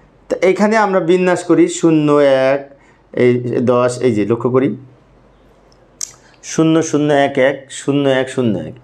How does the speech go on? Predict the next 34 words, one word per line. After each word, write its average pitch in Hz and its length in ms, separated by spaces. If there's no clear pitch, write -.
এইটা 147 240
দ্বারা 147 280
আমরা 135 200
এখন 127 200
এটা 127 280
লিখব। 120 360
কিভাবে 180 300
লিখব? 185 480
এক্স 135 320
or 135 400
এর 127 160
ভিত্তিতে। 101 440
এক্স 160 280
or 160 200
এর 175 140
ভিত-, - 560
বৈশিষ্ট্য 143 420
হচ্ছে 113 360
যে 120 280
বিজোড় 175 320
সংখ্যক, 180 400
এই 170 120
যে 156 60
হলুদ 175 260
কালার 151 280
দিয়ে 139 120
রেখেছি, 113 340
বিজোড় 170 380
সংখ্যক 165 380
ইনপুট 139 280
এক 123 160
হলে 120 140
আউটপুট 110 340
এক। 85 180